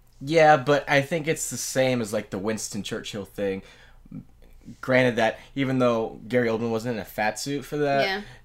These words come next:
Speaker 1: they're like, "Oh, look how good of a job we did making him look like someone else." And it really only takes one character for them to win.
Speaker 2: Yeah, but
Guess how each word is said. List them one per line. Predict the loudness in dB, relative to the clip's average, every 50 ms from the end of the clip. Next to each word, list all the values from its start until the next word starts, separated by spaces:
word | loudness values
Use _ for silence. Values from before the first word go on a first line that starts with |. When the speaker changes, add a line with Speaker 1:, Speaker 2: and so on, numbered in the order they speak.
| -20 -20 -20 -10 -4
Speaker 1:
they're | -2 -2
like, | -2 -2 -4 -4 -6 -4
"Oh, | -4 -2 0 0
look | 0 0 -2 -2
how | -4 -6 -6 -6 -4 -6 -6 -6 -4 -4
good | -2 -2
of | -2
a | -2
job | -6 -4 -2 -2 0 -2 -2 -4
we | -4
did | -6 -6 -8 -6 -6
making | -6 -8 -8 -8 -8
him | -6 -6 -6
look | -6 -6 -8
like | -8 -8 -6
someone | -6 -6 -4 -2 -2
else." | -2 -4 -6 -8 -12 -16 -16 -14 -8
And | -6 -6
it | -4
really | -2 0 0 2 2 2
only | 0 0 -2
takes | -2 -4 -8 -8 -8
one | -8 -6 -6 -6
character | -6 -4 -6 -6 -4 -6 -10
for | -10 -8 -8 -6
them | -6 -6 -6 -6
to | -10
win. | -10 -10 -12 -14 -14 -14 -18 -20 -20 -20 -20 -14 -8
Speaker 2:
Yeah, | -4 -2 -2 -2 -2 -2
but | -2 -2 -2 -2